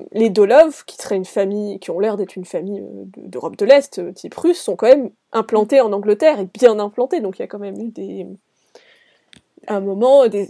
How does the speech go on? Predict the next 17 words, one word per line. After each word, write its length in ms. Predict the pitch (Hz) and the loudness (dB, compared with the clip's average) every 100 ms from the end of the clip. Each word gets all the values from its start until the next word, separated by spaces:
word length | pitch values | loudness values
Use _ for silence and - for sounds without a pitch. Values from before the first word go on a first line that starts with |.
| 185 | -10
des 200 | - 190 | -14 -8
étrangers 480 | 226 - 208 185 277 | -8 -8 -8 -4 -4
qui 140 | 294 202 | -4 -10
sont 180 | 185 | -12
venus, 440 | 185 196 208 262 247 | -12 -8 -6 -4 -6
euh, 60 | |
s'installer 540 | 190 202 190 - 175 220 | -8 -10 -12 -12 -8 -8
en 120 | 196 | -8
Angleterre 480 | 180 202 - 220 240 | -14 -16 -8 -8 -8
et 40 | |
qui 100 | 214 | -12
ont 80 | - | -18
suivi 340 | - - 180 214 | -20 -18 -14 -14
des, 440 | - 196 202 - _ _ - | -14 -18 -18 -20 _ _ -18
des 80 | - | -14
cours, 460 | - 220 226 214 | -8 -8 -8 -16
euh, 100 | - | -18